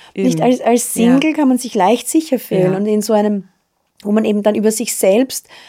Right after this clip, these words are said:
Speaker 1: quasi urteilt, ist es massiv verzerrt.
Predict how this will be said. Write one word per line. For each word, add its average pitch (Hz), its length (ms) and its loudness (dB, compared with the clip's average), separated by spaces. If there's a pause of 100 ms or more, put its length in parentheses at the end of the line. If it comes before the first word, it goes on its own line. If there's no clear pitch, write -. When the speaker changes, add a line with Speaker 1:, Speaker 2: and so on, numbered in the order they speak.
(180)
Speaker 1:
quasi 226 360 0
urteilt, 247 580 0
ist - 120 -4
es - 280 -10
massiv 226 420 -2
verzerrt. 196 560 -2